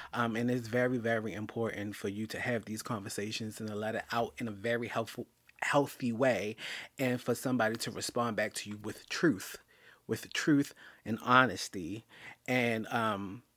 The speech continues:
a real perspective of what you're going through. So I definitely agree with that. Um, seven, focus on your personal growth.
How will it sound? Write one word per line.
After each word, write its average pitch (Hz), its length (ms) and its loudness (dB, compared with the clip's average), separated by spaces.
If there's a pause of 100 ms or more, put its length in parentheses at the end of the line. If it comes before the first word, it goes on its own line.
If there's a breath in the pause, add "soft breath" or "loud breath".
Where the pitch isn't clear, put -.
(600)
a 139 120 8
real 139 300 6
perspective - 1000 0
of 104 200 -4
what 104 160 -6
you're 98 100 -6
going 95 200 -4
through. - 200 -10
So - 120 -6
I 101 100 -2
definitely 135 360 0
agree 143 200 0
with 123 200 -10
that. - 240 -8 (800 loud breath)
Um, 127 460 8 (140)
seven, 135 440 10
focus 180 440 6
on 160 200 6
your 147 140 8
personal 147 640 2
growth. 95 380 -6